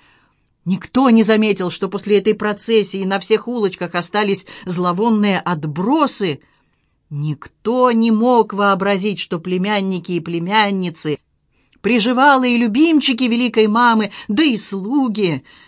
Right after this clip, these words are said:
едва дождавшись выноса тела, ринутся поднимать полы, срывать двери, долбить стены, словом, делить родовой дом. Зато почти все до одного услышали шумный вздох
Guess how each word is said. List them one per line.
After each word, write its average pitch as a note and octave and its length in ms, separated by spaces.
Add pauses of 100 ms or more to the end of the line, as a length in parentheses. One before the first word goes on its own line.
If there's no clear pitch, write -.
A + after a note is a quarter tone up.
едва F#3+ 400
дождавшись A3+ 720
выноса B3+ 400
тела, B3 280
ринутся B3 420
поднимать A#3+ 600
полы, A#3 460 (280)
срывать A3 540
двери, F#3 480
долбить G#3+ 460
стены, B3+ 380
словом, A#3 500
делить C4+ 560
родовой B3 480
дом. G#3 480 (640)
Зато D#3+ 320
почти G3+ 420
все A#3 400
до G#3+ 200
одного G#3 380
услышали G3+ 460
шумный G3+ 460
вздох F#3+ 340